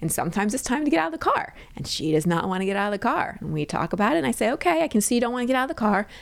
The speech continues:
Now I'm gonna lift you out of the car 'cause it is time to go in. And you can be mad at me.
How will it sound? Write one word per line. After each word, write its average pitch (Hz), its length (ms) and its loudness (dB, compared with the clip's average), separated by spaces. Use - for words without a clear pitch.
Now 185 160 4
I'm 202 120 -2
gonna 226 180 -8
lift 180 220 -6
you 202 100 4
out 165 120 2
of 190 60 0
the 208 60 -4
car - 340 0
'cause 156 140 -2
it 156 80 2
is 147 140 0
time 151 240 -6
to 151 60 -6
go 123 180 -4
in. 113 240 -6
And 196 180 4
you 190 80 2
can 214 120 2
be 214 120 2
mad 135 240 -2
at - 80 -10
me. - 200 -10